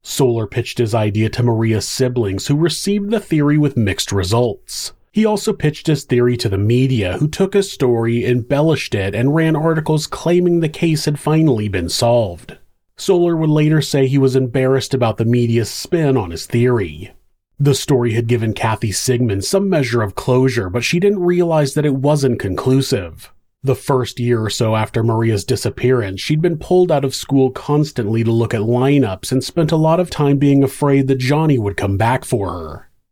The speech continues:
Plus, the police had drilled into her head that she was the only person who could identify Johnny,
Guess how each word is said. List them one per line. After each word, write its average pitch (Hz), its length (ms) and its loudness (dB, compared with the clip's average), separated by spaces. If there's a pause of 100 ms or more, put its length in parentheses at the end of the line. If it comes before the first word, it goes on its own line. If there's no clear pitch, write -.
(120)
Plus, 147 320 2
the 127 100 0
police 131 400 0
had 131 80 0
drilled 127 400 2
into 123 280 0
her 113 160 0
head 127 360 2
that 131 120 -2
she - 140 0
was 165 200 0
the 160 100 2
only 160 300 2
person 156 460 0
who 143 120 2
could 135 160 -2
identify 101 640 0
Johnny, 90 640 -6